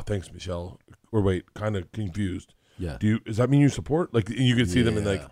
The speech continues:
Speaker 1: and then Michelle didn't comment. And then Hannah commented on Michelle's. It was, like, back and forth, and I was like, "Whoa."
Speaker 2: What'd she say?
Speaker 1: I don't know. I wish fucking Nadav had ten fingers. And we'd
Speaker 2: Um,
Speaker 1: find out. Nadav, can you find it on your
Speaker 2: just,
Speaker 1: own
Speaker 2: just
Speaker 1: while we're
Speaker 2: keep,
Speaker 1: not
Speaker 2: yeah.
Speaker 1: doing it here, and
Speaker 2: Yeah,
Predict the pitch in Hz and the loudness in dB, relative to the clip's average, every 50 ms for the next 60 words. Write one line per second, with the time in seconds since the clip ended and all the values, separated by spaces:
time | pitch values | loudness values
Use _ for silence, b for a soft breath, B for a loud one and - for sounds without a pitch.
0 | b b b b b b b b - 107 107 104 104 98 - 110 107 101 101 101 | b b b b b b b b -6 -2 0 0 0 0 2 4 4 4 4 0
1 | 98 - 107 110 110 101 90 98 104 - - 82 85 110 117 110 90 - - 98 | -2 -4 -2 -2 -2 -2 -2 -4 -6 -6 -6 -6 -2 -2 -2 -2 -2 -6 -6 -4
2 | 98 101 101 95 92 90 90 90 90 87 85 82 - - 85 80 - - 104 117 | -2 -2 -2 -2 -2 -2 -4 -4 -4 -6 -8 -10 -12 -12 -12 -10 -2 4 6 8
3 | 127 95 - - - - - _ _ _ _ _ _ _ _ _ _ _ - 110 | 8 8 6 0 -8 -14 -20 _ _ _ _ _ _ _ _ _ _ _ -2 0
4 | 131 147 131 117 - - 110 101 92 95 90 - 131 156 196 175 95 98 92 92 | 2 4 4 2 2 4 2 2 2 0 -4 -4 -2 0 0 0 -2 -4 -6 -6
5 | 95 92 - 87 - - - - 95 98 104 107 110 - - 131 139 127 120 90 | -8 -8 -10 -10 -12 -12 -8 -6 -2 2 4 4 4 2 2 0 0 2 0 -2
6 | 80 71 - _ _ _ _ - 107 117 131 135 135 170 214 - 110 101 98 - | -2 -4 -10 _ _ _ _ -8 -4 0 0 2 2 2 2 2 0 -2 -2 -6
7 | - _ - 165 - 147 151 139 131 123 120 113 123 120 120 120 127 117 92 - | -6 _ -2 -2 0 2 2 2 2 2 2 4 6 6 6 4 2 -2 -4 -6
8 | _ _ - - - 139 131 120 147 165 175 147 113 78 76 - - - _ _ | _ _ -2 2 2 2 2 2 2 0 2 2 -2 -4 -6 -8 -12 -16 _ _
9 | _ _ _ _ _ _ _ _ _ - 71 71 101 107 104 87 - - 123 117 | _ _ _ _ _ _ _ _ _ -14 -10 -6 -4 -4 -4 -4 -2 0 2 2
10 | 117 131 147 139 107 - - _ _ _ - - - 147 143 147 160 139 127 - | 4 6 6 6 4 2 -2 _ _ _ -16 -6 0 2 6 8 8 8 8 4
11 | - 139 147 156 - - 151 147 151 151 160 156 - 120 123 131 147 143 147 147 | 2 4 4 4 4 6 4 4 6 4 4 2 6 6 8 8 8 8 6 6
12 | - 120 117 113 110 107 113 139 - 110 113 120 123 127 127 131 131 123 - 117 | 6 6 6 6 6 6 8 8 8 10 10 10 8 8 8 8 8 8 8 8
13 | 120 117 110 120 117 110 110 113 | 6 4 4 6 6 6 8 8